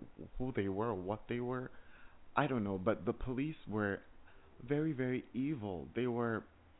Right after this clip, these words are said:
because in a, in a dream, I remember I was thinking to myself, I was like, "How can these, how can these policemen be so evil towards their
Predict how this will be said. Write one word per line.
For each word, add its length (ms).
because 220
in 120
a, 40
in 80
a 60
dream, 240
I 40
remember 260
I 40
was 80
thinking 340
to 60
myself, 320
I 40
was 100
like, 220
"How 240
can 140
these, 160
how 120
can 120
these 200
policemen 460
be 180
so 300
evil 420
towards 300
their 100